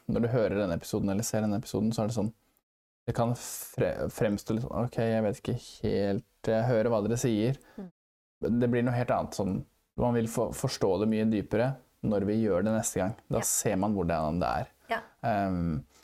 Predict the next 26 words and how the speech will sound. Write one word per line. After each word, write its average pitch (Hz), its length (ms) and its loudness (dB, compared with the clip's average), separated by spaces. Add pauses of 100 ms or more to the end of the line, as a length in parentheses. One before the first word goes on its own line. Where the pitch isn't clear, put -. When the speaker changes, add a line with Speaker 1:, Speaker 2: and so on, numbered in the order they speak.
(160)
Speaker 1:
og 127 80 0
så 131 100 4
vil 123 120 2
jeg 123 80 2
bare, 107 320 2
jeg 107 100 2
kan 120 120 2
bare, 110 180 4 (100)
før - 340 -2
vi 110 60 2
liksom 113 240 -2
avslutter 117 480 0
her, 131 60 2
så 131 100 -2
vil 123 80 2
jeg 120 80 2
bare 110 160 4
avslutte 69 420 -2
også 110 200 0
med 101 140 2
sånn, 101 200 0 (840)
det 117 120 2
som 120 140 0
også 110 160 0
er 117 40 2 (100)
veldig, 98 220 0